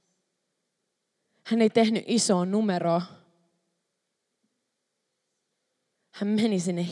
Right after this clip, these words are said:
hiljaa ja kuuliaisena. Tietää, että hän tulee vapauttamaan koko maailman. Sotilaat pieksi hänet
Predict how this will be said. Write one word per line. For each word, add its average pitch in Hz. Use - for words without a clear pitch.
hiljaa 170
ja 180
kuuliaisena. 185
Tietää, 180
että -
hän 175
tulee 165
vapauttamaan 175
koko 175
maailman. 156
Sotilaat 175
pieksi 202
hänet 190